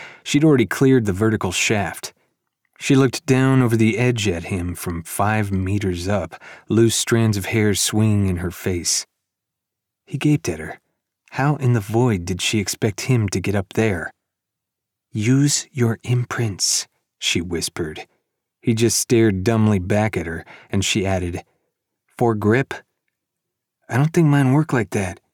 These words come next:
he mumbled. He turned over, looking up into the dark vent toward Rake's annoyed grimace.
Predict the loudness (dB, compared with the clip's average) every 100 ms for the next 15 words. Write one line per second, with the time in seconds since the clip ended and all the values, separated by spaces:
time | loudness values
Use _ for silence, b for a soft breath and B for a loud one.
0 | _ _ _ -2 -2 -4 -4 -6 -6 -14
1 | _ _ _ _ -2 2 4 6 6 4
2 | 4 2 0 -8 0 0 4 2 4 2
3 | 2 2 0 0 0 -2 0 0 0 -4
4 | -2 -2 0 0 0 -2 -4 -2 -2 -2
5 | -4 -2 -2 -4 -4 -4